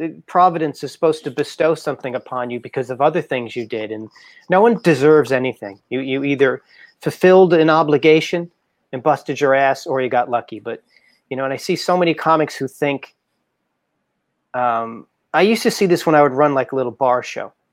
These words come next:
All the crazy comics would come by already pissed that I hadn't booked them, because they thought, "Well, here's a comedy show. I do comedy, therefore I should get booked. I deserve that." I said, "No, you don't deserve anything. Get out of here, you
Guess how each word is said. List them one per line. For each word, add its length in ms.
All 140
the 60
crazy 340
comics 380
would 80
come 180
by 300
already 420
pissed 340
that 120
I 80
hadn't 280
booked 220
them, 160
because 320
they 180
thought, 240
"Well, 180
here's 220
a 60
comedy 380
show. 520
I 160
do 200
comedy, 580
therefore 480
I 40
should 180
get 160
booked. 340
I 120
deserve 340
that." 100
I 40
said, 180
"No, 120
you 120
don't 120
deserve 300
anything. 320
Get 160
out 160
of 80
here, 200
you 180